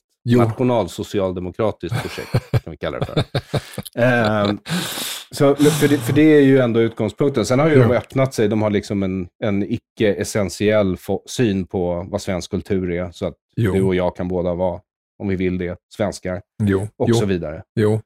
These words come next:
Speaker 1: Jo,
Speaker 2: Men,
Speaker 1: absolut.
Speaker 2: men, eh, men, eh, ja, du vet ju, du läste ju Tigerboken. Den
Speaker 1: Ja.
Speaker 2: var ju redan då,
Speaker 1: Yes.
Speaker 2: när den kom, en varning till övriga väst. För Sverige är
Speaker 1: Ja.
Speaker 2: svårt att rädda, liksom.
Speaker 1: Men, men på tal om detta,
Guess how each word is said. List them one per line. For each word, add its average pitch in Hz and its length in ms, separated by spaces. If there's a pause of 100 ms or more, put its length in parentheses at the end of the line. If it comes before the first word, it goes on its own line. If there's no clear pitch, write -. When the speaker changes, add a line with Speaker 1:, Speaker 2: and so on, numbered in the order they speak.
(140)
Speaker 1:
Jo, 113 180
Speaker 2:
Men, 104 100
Speaker 1:
absolut. 123 220
Speaker 2:
men, 107 300
eh, 101 360
men, 110 520
eh, 117 840
ja, 120 220 (100)
du 123 220
vet 131 280
ju, 127 80
du 110 120
läste 127 320
ju 127 60
Tigerboken. 110 760
Den 107 120
Speaker 1:
Ja. 110 100
Speaker 2:
var 131 60
ju 131 200
redan 104 360
då, 123 240
Speaker 1:
Yes. 104 100
Speaker 2:
när 107 100
den 107 140
kom, 135 280
en 101 120
varning 98 480
till 110 120
övriga 95 400
väst. - 340
För 104 100
Sverige 110 560
är 92 360 (380)
Speaker 1:
Ja. 101 300 (200)
Speaker 2:
svårt 117 480
att 110 100
rädda, 113 300
liksom. 90 440 (560)
Speaker 1:
Men, 156 200
men 135 180
på 127 80
tal 185 280
om 165 140
detta, 101 580